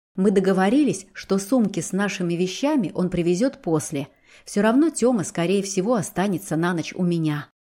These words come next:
Как не вовремя я отказалась от настырной помощи. Иногда стоит принимать безоговорочно то, что настойчиво предлагают, и не строить из себя гордую овцу. «Стой здесь!» Я подталкиваю дочь к концу коридора,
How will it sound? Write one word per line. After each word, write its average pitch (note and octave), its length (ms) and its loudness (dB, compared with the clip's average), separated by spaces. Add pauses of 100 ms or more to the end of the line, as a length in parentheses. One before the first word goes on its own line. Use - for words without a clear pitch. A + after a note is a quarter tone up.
(480)
Как B3 240 2
не C4+ 100 8
вовремя G3+ 480 4
я F3+ 160 2
отказалась F#3+ 680 0
от F#3 100 -4
настырной A3 580 0
помощи. E3 600 0 (380)
Иногда G#3 500 4
стоит B3 400 0
принимать A#3+ 540 4
безоговорочно F3 880 0
то, C#4+ 240 0
что F#3 220 -4
настойчиво F3 640 -2
предлагают, G3 720 0 (220)
и G#3+ 80 -2
не C#4 160 6
строить G3+ 460 2
из E3+ 120 -2
себя A3+ 280 0
гордую E3 480 0
овцу. E3 480 -4 (520)
«Стой A#3+ 440 2
здесь!» E3+ 500 0 (340)
Я F3 200 0
подталкиваю F#3 720 0
дочь A#3+ 260 0
к - 80 -18
концу F3+ 380 0
коридора, F3 580 0